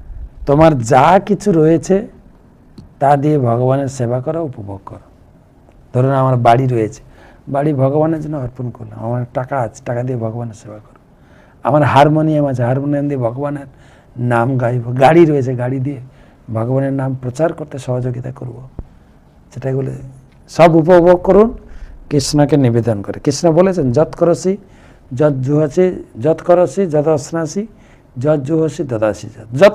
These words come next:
তপস্যসি কৌন্তেয়, তৎ কুরুষ্ব মদর্পণ।" তুমি আমাকে সব অর্পণ করো। আমরা গৃহে থেকেও কি করে বৈরাগ্য আচরণ করতে পারি? তিনখানা প্রশ্ন করেছেন সজীব চন্দ্র দে, কুমিল্লা, বাংলাদেশ।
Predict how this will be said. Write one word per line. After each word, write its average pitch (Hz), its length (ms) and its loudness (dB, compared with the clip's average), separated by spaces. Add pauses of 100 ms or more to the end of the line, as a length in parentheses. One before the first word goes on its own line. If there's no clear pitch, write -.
তপস্যসি 220 500 0
কৌন্তেয়, 143 500 0 (520)
তৎ 147 180 -6
কুরুষ্ব 117 360 -8
মদর্পণ।" 101 500 -16 (640)
তুমি 135 120 -6
আমাকে 147 280 -4
সব 117 180 -6
অর্পণ 95 300 -6
করো। - 260 -20 (2000)
আমরা 196 340 8
গৃহে 170 360 8
থেকেও 214 420 6
কি 202 140 -4
করে 202 240 6
বৈরাগ্য 160 460 6
আচরণ 131 340 2
করতে 113 260 -10
পারি? 104 220 -12 (1700)
তিনখানা 143 400 0
প্রশ্ন 131 360 -4
করেছেন 120 440 -4
সজীব 120 500 -4
চন্দ্র 131 340 -6 (580)
দে, 127 240 6
কুমিল্লা, 127 460 2
বাংলাদেশ। 104 600 -4